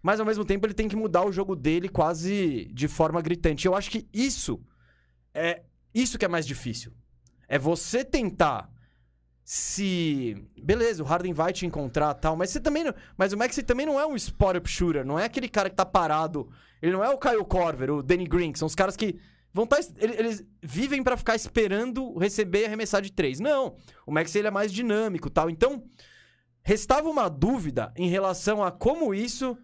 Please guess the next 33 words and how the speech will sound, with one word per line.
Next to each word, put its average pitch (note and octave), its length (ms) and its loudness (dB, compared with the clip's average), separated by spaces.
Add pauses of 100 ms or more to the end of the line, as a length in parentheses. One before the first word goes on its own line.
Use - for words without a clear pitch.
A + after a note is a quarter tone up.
(260)
será F#3 280 2
traduzido. F#3 800 0
Tá, D3 280 4
legal, F3 260 2
agora E3+ 220 0
o - 20 -2
Harden F3+ 240 0
vai F3 80 0
ficar E3+ 200 2
com E3+ 60 2
a D#3 40 0
bola D3+ 180 2
na D3 120 0
mão. E3+ 340 0 (360)
E G3+ 80 0
o B3 40 6
Maxey, F3 340 0
como D3 140 -2
é E3 60 0
que F#3 60 0
ele F3+ 80 4
vai, D#3 140 -2
ele D3 80 2
vai D#3+ 120 2
conseguir D#3 240 -4
produzir? C3+ 380 0
Ele D#3+ 100 -2
vai D3+ 100 0
conseguir C#3+ 260 -10
ser D3 140 -4
eficiente? E3 420 -2
Não C3 140 -6
vai? F3+ 220 0